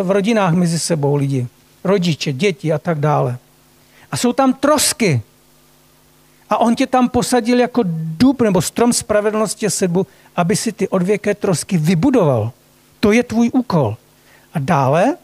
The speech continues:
oni dají povstat místům od počátku opuštěným. Mnoho lidí opustí, já vím teď, o čem mluvím, máma mě opustila, táta mě opustil, prostě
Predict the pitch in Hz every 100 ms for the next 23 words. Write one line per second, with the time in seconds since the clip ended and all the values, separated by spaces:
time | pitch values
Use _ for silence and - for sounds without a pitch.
0 | _ _ _ _ - 220 247 277 294 -
1 | 185 254 262 214 - 277 - - 269 285
2 | - _ _ _ - 165 190 208 - -
3 | - 277 285 - - 233 - 277 - 262
4 | 269 - 262 247 277 294 - 226 190 147
5 | 123 123 _ _ - 202 247 269 254 247
6 | 226 214 - 190 240 - - 214 208 214
7 | - 156 170 185 180 160 180 202 190 196
8 | 170 156 151 160 160 180 202 185 170 147
9 | 180 - - 170 139 - 214 208 214 196
10 | 180 - 165 - 156 135 127 _ _ _
11 | - 175 - 190 175